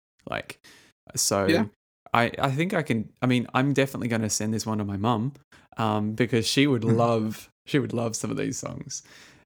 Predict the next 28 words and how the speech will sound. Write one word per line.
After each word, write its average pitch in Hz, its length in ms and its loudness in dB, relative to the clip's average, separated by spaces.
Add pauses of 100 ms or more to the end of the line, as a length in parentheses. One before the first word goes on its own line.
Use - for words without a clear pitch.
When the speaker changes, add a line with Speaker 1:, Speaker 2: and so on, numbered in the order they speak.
(100)
Speaker 1:
Um, 110 560 0 (400)
for - 80 -2
those 175 160 2
who 143 80 2
don't 123 240 0 (120)
know, 117 400 2
my 127 120 0
mum 143 200 2
is, 120 120 -2
like, 104 200 -4
a 110 60 -2
massive 110 580 -2
music - 320 -8
buff, - 460 -8 (180)
like, - 240 -4 (120)
almost 143 460 4
more 117 280 2
than 107 200 0
Speaker 2:
<laughs> 104 100 0
Speaker 1:
myself. - 880 -4
Like, 117 200 2
she 143 240 0
knows 135 240 4
about 113 280 -2
bands 107 300 -2
before 110 360 -6
I - 120 -6
do. - 160 -4